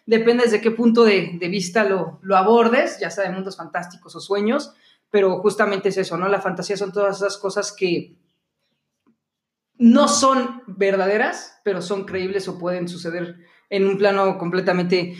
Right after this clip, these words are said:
completamente diferente. Y pues bueno, me colgué con todo este tema de la imaginación, fantasía de mi apodo, que es el mago o mago, coloquialmente, que pues me gané en el Nobel de nuestro grupo de amigos, el Sama, básicamente fue el Sama y el Chisto,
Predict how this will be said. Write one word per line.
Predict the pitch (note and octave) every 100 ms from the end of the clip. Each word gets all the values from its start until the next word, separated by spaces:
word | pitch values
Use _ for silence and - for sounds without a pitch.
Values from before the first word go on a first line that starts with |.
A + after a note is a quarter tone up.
| - - -
completamente | C4+ C#4+ D4 D#4 D#4
diferente. | E4 D4 D4+ D#4
Y | C#4
pues | A#3 G#3+
bueno, | G#3+ G#3 F#3+ E3+
me | G#3+ A3
colgué | A3+ A3 A#3+ A#3+
con | G#3+
todo | A3+ A3
este | -
tema | A3+ A3
de | G#3+
la |
imaginación, | G3 F3+ F#3 G3 - A#3 A3 A3 G#3+
fantasía | G3 G3 - A3
de | G#3+
mi | G3+
apodo, | G3 G3+ G#3+ G#3+
que | A3
es | -
el | A3+ A#3+
mago | C4+ A#3 B3 C4
o | A3
mago, | G#3+ A3 G#3 G#3+ C4 -
coloquialmente, | G#3 F#3 F#3 G#3+ A3 A3+ A3+ A3+ - - _ _ _ _
que | A3+ G3 F3+ F3
pues | F3+ F3 F#3+
me | G#3+
gané | G3+ G#3 A3+
en | A3+
el | G#3 A3
Nobel | A3+ A3 A#3
de | A#3
nuestro | G3 F#3+ F#3
grupo | F#3+ G#3
de | G3
amigos, | F3+ F#3 G3
el | F#3 F3
Sama, | A3 G#3+ A3
básicamente | G3+ F#3+ - F#3 F#3+ F#3+
fue | G3+ A3
el | G#3 F#3+
Sama | A3+ A#3
y | G#3
el | -
Chisto, | - B3+ A3+ - B3+